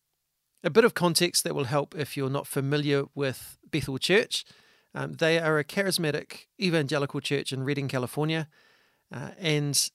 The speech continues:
they're famous for the church music that they pump out prolifically. They also have a Bethel School of Supernatural Ministry,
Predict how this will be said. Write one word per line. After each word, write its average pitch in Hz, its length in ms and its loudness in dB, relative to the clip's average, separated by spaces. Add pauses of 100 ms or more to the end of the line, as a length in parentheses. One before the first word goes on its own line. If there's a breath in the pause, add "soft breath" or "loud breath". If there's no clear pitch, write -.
(120)
they're 156 160 2
famous 202 480 4
for 156 260 -2
the 135 100 -2
church 170 340 0
music 135 280 -4
that 131 140 -8
they 131 100 -2
pump 143 260 -4
out 135 200 -2
prolifically. 135 680 -4 (340 soft breath)
They 160 140 10
also 170 300 6
have 135 340 0
a 135 220 -4
Bethel 160 400 0
School 135 360 2
of 117 100 -2
Supernatural 147 680 0
Ministry, 190 540 -2